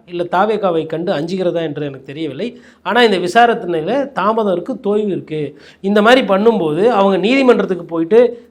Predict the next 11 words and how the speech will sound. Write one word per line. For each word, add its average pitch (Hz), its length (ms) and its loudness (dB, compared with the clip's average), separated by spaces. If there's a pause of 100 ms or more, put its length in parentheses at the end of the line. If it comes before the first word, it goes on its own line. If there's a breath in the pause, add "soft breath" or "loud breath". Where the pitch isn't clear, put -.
நேரம் 202 360 2
கிடைக்கும். 185 500 -4
நேரம் 220 360 4
கிடைச்சு 220 240 -2
அவங்களுக்கு 185 500 0
பெயிலோ 196 240 2
இல்ல 202 140 2
தீர்ப்போ 196 540 -2
வந்ததுன்னா, 143 420 -10 (280 soft breath)
அது 190 240 0
தாவேகாக்கு 226 640 2